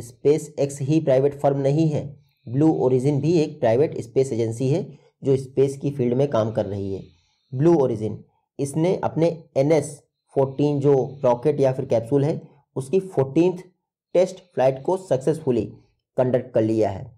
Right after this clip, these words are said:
तो मैं आपको बता दूं, ब्लू ओरिजिन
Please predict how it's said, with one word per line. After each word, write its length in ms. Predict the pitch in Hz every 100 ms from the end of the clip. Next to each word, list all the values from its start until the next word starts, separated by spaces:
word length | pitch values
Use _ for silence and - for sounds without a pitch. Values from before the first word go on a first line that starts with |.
| _ _ _ -
तो 200 | 131 123
मैं 140 | 123
आपको 160 | 127 127
बता 120 | 127
दूं, 200 | 151 180 - _ _ _ 147 147 147 _ _ _ 127
ब्लू 180 | 147
ओरिजिन 720 | 151 143 135 147 143 143 143